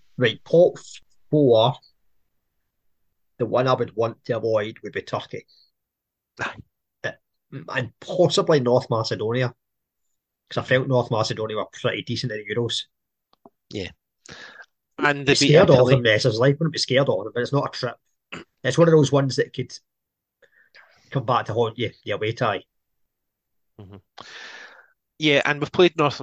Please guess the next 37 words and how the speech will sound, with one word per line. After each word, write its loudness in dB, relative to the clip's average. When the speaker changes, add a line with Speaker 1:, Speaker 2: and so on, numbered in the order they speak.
Speaker 2:
Macedonia -6
not -2
far 0
recently -6
as -10
well, 2
and -4
they -6
beat -6
Italy. -4
Um, -4
I'd -2
rather 4
avoid 0
them. 0
Um, -6
I 0
would -4
rather 2
avoid -2
Turkey, 0
and -6
I -4
would -10
certainly -2
rather -2
avoid -8
Georgia -4
again. -8
Although 0
I'd 0
like 2
to -4
think -6
we'd -8
be -8
better 0